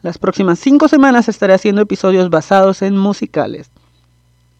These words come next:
En una semana les presentaré un episodio sobre algunos datos interesantes del musical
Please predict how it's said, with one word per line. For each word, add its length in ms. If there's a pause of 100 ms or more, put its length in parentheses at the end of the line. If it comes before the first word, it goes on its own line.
(260)
En 120
una 140
semana 440
les 200
presentaré 440
un 120
episodio 420
sobre 200
algunos 300
datos 280
interesantes 680
del 160
musical 680